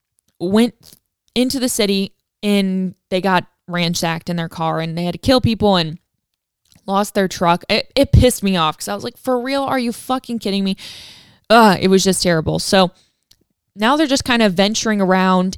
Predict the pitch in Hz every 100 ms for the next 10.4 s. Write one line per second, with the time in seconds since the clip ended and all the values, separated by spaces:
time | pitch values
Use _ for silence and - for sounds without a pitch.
0 | - 185 180 180 - 196 220 - 202 202
1 | 185 180 170 180 202 - 175 170 165 170
2 | - _ _ _ _ - - 185 180 180
3 | 185 185 220 220 190 - 190 175 - -
4 | 185 - 180 165 208 226 156 156 156 170
5 | 208 _ _ _ _ _ 208 202 190 180
6 | 185 165 - 254 302 302 190 175 160 170
7 | _ _ _ _ _ _ _ _ _ _
8 | _ - - _ - 185 196 214 185 170
9 | - _ _ _ _ _ _ _ _ _
10 | _ 185 185 185